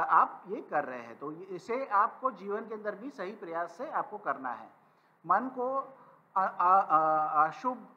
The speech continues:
अ, विचारों, अ, में फंसा हुआ देखना, means आपका मन, अ, क-, कोई गलत, अ, चीज़ों सोच रहा है, तो आपका, अ, आपको पहले recognize करना है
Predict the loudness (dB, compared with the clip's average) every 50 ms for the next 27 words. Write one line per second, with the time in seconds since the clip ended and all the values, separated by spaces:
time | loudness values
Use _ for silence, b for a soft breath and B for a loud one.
0 | _ -4 -2 -2 -2 -2 -2 -6 -6 -2 0 2 4 2 2 0 -4 -8 -12 -8
1 | -6 -4 -2 0 0 0 -2 -4 -4 -6 -6 -6 -6 -8 -12 -2 0 0 0 4
2 | 4 4 4 4 2 -2 -12 -20 -20 _ -12 -10 -6 2 6 6 6 6 6 0
3 | -6 -8 -10 -12 -16 -6 -4 -2 -2 -2 -2 -6 -10 -18 b b b b b b
4 | -16 -10 -10 -6 2 4 4 4 6 4 0 0 2 0 -2 -4 -6 -6 -4 -2
5 | -2 -4 -4 -8 -14 -16 -12 -8 -6 -6 -6 -4 -2 0 0 0 0 0 -6 -8
6 | -8 -8 -8 -10 -12 -12 -10 -10 -10 -8 -8 -10 -10 -8 -8 -6 -6 -6 -6 -8
7 | -14 -4 4 6 6 6 6 4 0 -2 -2 -4 -8 -8 -6 -2 2 2 2 2
8 | 0 -2 -6 -6 -6 -6 -6 -8 -8 -8 -8 -10 -10 -8 -8 -10 -10 -10 -14 -14
9 | -14 -14 -16 -18 -18 -20